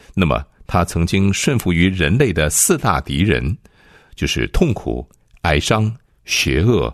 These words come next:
死亡。耶稣顺服这四大敌人，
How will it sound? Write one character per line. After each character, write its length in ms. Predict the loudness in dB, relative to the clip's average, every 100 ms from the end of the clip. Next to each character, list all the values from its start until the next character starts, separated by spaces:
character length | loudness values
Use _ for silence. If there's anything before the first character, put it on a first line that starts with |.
| -10 _ -10
死 400 | -8 -6 -4 -4
亡。 400 | -4 -2 -2 -4 _ _ _ _ _ _ 0
耶 180 | 2
稣 240 | 2 0 0
顺 360 | 0 2 2
服 200 | 2 -2
这 140 | 0 -2
四 200 | -2 -2
大 200 | -2 -2
敌 140 | -2
人， 300 | -2 -2 -4